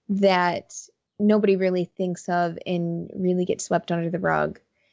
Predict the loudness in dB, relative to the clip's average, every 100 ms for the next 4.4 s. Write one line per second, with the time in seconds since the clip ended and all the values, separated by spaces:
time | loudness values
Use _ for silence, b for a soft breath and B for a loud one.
0 | _ _ 0 2 2 0 0 2 2 2
1 | 0 -2 -8 _ _ _ _ _ -2 -2
2 | -2 -4 -4 -2 -2 -6 -8 -4 -2 -2
3 | -2 0 2 2 -2 -6 _ _ _ 0
4 | 2 4 2 -2